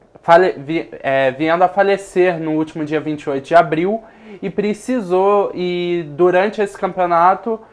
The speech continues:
ele foi homenageado, recebeu o nome do campeonato, que ficou com, ficou com o nome de estadual Robson Grace, estadual Grande Mestre Robson Grace, e o Joel foi lá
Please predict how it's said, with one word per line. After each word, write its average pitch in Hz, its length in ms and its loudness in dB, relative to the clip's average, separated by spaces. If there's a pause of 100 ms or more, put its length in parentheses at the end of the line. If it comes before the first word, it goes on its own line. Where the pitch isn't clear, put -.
(200)
ele 185 140 0
foi 190 160 0
homenageado, 185 760 4
recebeu 170 600 -2
o 220 40 2
nome 185 220 -2
do - 40 -16
campeonato, 165 540 0
que 196 100 -8
ficou - 300 -6
com, 156 160 -8 (300)
ficou 160 340 -6
com 165 240 -4
o 156 60 -4
nome 143 320 -4
de 131 140 -8
estadual 139 760 2 (320)
Robson 156 540 2
Grace, 147 580 -2 (180)
estadual 131 520 0
Grande 139 360 -4
Mestre 135 360 -6
Robson 127 400 -4
Grace, 151 560 -4 (320)
e 190 100 -2
o 208 160 4
Joel 175 380 8
foi 190 280 0
lá 170 480 6